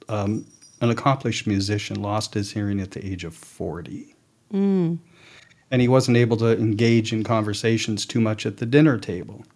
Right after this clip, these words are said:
Speaker 2: Aw.
Speaker 1: And, yeah, and it's kind of a longer conversation, but he was not able to be heard,
Speaker 2: Mm.
Speaker 1: you know. But it resurfaced throughout my life,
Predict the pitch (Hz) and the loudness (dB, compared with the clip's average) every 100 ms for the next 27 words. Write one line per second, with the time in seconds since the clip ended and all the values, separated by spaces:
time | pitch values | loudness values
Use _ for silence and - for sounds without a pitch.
0 | _ _ _ _ - 180 - - 131 127 | _ _ _ _ -8 -6 -4 -2 2 4
1 | 123 120 120 - _ _ _ _ _ _ | 6 4 0 -6 _ _ _ _ _ _
2 | - 160 151 135 127 135 - 165 123 117 | 4 6 8 6 4 0 2 4 4 4
3 | 120 107 104 - 110 98 101 110 110 104 | 2 2 0 -2 -2 -2 -2 0 0 0
4 | 101 110 113 127 127 131 127 120 127 113 | -2 0 2 2 4 4 4 2 2 0
5 | 110 117 - 101 104 113 185 170 - - | 2 0 -2 -2 0 2 2 2 -2 -14
6 | - _ _ _ _ - - 180 165 110 | -20 _ _ _ _ -20 -6 -2 -2 -2
7 | 101 104 120 _ - 156 147 - - 165 | -4 -8 -12 _ 2 4 4 2 2 4
8 | 165 147 196 196 170 180 175 139 - 139 | 4 4 4 4 4 4 4 2 2 2
9 | 127 117 117 113 127 156 117 113 - | 2 2 2 4 4 4 2 0 -10